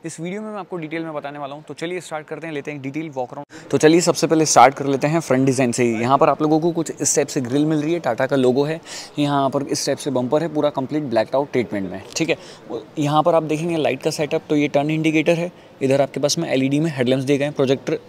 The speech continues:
lights नहीं है और ना ही कोई fog lamp यहाँ पर आपको मिलता है।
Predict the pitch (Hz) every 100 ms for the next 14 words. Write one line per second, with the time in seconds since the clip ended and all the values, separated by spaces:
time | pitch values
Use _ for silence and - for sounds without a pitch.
0 | - 135 127 143 - 123 143 160 185 -
1 | - - 151 143 143 165 175 185 180 143
2 | 131 147 143 127 120 - 123 90 98 101